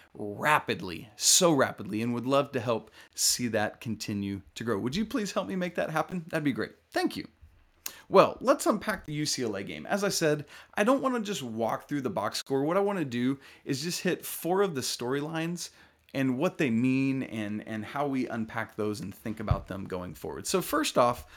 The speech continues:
Caleb Love. Ridiculous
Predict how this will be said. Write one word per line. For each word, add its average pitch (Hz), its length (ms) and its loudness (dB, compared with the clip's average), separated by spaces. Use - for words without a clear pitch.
Caleb 127 380 2
Love. 76 340 -14
Ridiculous 151 1200 6